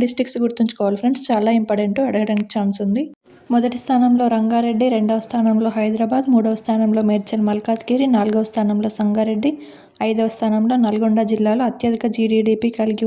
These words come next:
ఉన్న జిల్లాలు అని గుర్తుంచుకోండి ఫ్రెండ్స్, చాలా ఇంపార్టెంట్. నెక్స్ట్ ఫ్రెండ్స్, అత్యల్పంగా అంటే చివరి స్థానంలో జీడీడీపీ కలిగి ఉన్న జిల్లాల గురించి చూద్దాము. చివరి స్థానంలో ములుగు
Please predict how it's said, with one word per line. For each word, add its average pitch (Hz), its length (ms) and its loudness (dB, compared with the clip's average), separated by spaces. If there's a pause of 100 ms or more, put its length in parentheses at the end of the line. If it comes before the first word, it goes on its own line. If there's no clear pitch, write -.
ఉన్న 233 220 2 (580)
జిల్లాలు 226 380 0
అని 233 160 -2
గుర్తుంచుకోండి 208 640 -2
ఫ్రెండ్స్, 202 320 2
చాలా 214 240 -2 (120)
ఇంపార్టెంట్. 208 440 -2 (440)
నెక్స్ట్ 240 340 0
ఫ్రెండ్స్, 269 260 -2 (180)
అత్యల్పంగా 240 680 0 (120)
అంటే 269 160 -2 (100)
చివరి 285 320 0
స్థానంలో 262 460 0 (100)
జీడీడీపీ 269 560 2
కలిగి 247 320 0
ఉన్న 226 160 0 (600)
జిల్లాల 240 340 2 (100)
గురించి 226 340 2
చూద్దాము. 208 400 0 (960)
చివరి 240 320 2
స్థానంలో 247 500 2
ములుగు 226 300 2